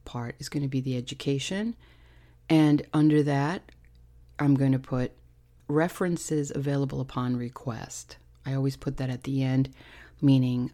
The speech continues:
I have references. If you want them, just ask. I'm not gonna put them here, okay? Number seven is action words. You need to go to a thesaurus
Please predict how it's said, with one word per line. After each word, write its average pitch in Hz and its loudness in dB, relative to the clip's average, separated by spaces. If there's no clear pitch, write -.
I 131 -2
have 156 -2
references. 127 -4
If 143 -16
you 143 -2
want 123 -4
them, 143 -2
just 165 -6
ask. - -12
I'm 139 -4
not 127 -2
gonna 135 -2
put - -8
them 127 -4
here, 120 -10
okay? 127 -8
Number 170 2
seven 226 2
is 180 -4
action 160 0
words. - -4
You 156 -2
need 165 0
to - -8
go 156 0
to 143 0
a 131 -4
thesaurus 139 -4